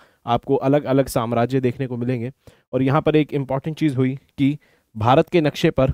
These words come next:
कुछ राजनैतिक बदलाव हुए <clears throat> और वो ये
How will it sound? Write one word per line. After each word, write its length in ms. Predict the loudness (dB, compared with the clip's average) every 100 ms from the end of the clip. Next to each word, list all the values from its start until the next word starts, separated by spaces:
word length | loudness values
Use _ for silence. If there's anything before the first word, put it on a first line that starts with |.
| -4
कुछ 240 | -10 -10 -14 _ _ _ _ -2
राजनैतिक 520 | 0 2 0 -2 0
बदलाव 360 | 0 2 2 2
हुए 280 | 0 -2 -4 _ 0
<clears throat> 600 | 2 2 0 _ -12 -4
और 120 | -2
वो 100 | 0
ये 320 | 2 2 0